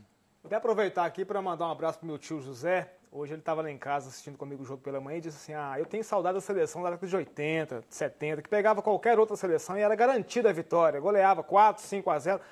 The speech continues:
a gente já contava com a vitória." E hoje o Brasil não tem mais essa mística, né, de ser uma seleção temida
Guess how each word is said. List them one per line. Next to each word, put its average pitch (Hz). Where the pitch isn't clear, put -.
a 165
gente 190
já 214
contava 233
com 233
a 226
vitória." 151
E 226
hoje 240
o 262
Brasil 240
não 285
tem 254
mais 190
essa 160
mística, 165
né, 160
de 151
ser 156
uma 156
seleção 156
temida 175